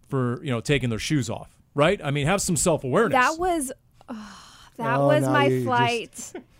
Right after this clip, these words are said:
Speaker 2: from New York to Phoenix, which is like a five-plus hour
Speaker 3: Yeah, that's a
Speaker 2: flight.
Speaker 3: long
Speaker 2: It
Speaker 3: time.
Speaker 2: was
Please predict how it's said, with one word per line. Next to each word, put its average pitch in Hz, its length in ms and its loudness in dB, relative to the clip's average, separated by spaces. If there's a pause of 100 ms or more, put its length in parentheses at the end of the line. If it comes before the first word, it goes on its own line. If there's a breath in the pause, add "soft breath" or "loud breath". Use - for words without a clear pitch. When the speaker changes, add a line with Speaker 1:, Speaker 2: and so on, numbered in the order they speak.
Speaker 2:
from 233 680 -2
New 226 160 -6
York 240 760 -2 (320)
to 277 100 -10
Phoenix, - 640 -6
which 254 180 -6
is 285 100 -4
like 480 200 -6
a 508 40 -12
five-plus 240 1160 -4
hour 220 220 -4
Speaker 3:
Yeah, 220 40 -6
that's 220 80 -10
a - 40 -8
Speaker 2:
flight. 196 360 -6
Speaker 3:
long 240 100 -10
Speaker 2:
It 226 100 -4
Speaker 3:
time. 220 80 -6
Speaker 2:
was 226 520 -2